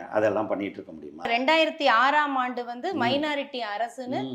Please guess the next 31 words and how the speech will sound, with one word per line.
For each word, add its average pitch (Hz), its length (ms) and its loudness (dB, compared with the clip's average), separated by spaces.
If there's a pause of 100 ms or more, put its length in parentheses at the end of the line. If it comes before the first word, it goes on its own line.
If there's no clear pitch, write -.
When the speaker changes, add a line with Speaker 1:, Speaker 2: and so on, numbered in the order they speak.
Speaker 1:
ம். 254 180 -6
Speaker 2:
ஜெயலலிதா 269 480 0
அவர்கள் 233 300 -2
Speaker 1:
ம். - 40 -10
Speaker 2:
தொடர்ச்சியா 277 540 -2
விமர்சனம் 240 460 -6
Speaker 1:
ம். - 40 -20
Speaker 2:
பண்ணி 202 200 -8
வந்தாங்க. 185 400 -6
Speaker 1:
ம், 190 80 -6
ம். 190 40 -4
Speaker 2:
நாங்க 226 280 -4
இல்லைன்னா 262 500 -6
அது 240 180 -4
Speaker 1:
ம். 196 80 0
Speaker 2:
ஆட்சி 196 300 -4
Speaker 1:
அதுக்கு 214 60 -10
Speaker 2:
இருந்திருக்காதுன்னு 208 600 0
சொல்றாரு. 139 60 4
Speaker 1:
பேசலாமா? 131 400 2
அதுக்கு 117 260 -2
பேசலாமா? 127 380 -6
நீங்க 123 180 -4
கேக்குறது 120 380 -6
ரெண்டாயிரத்தி 110 440 -4
ஆறு 104 180 -6
தானே? 113 260 -8 (440)
ரெண்டாயிரத்தி 131 640 6
நாலுலயே 131 560 6
அன்புமணி 120 440 4
எப்படி, 110 260 4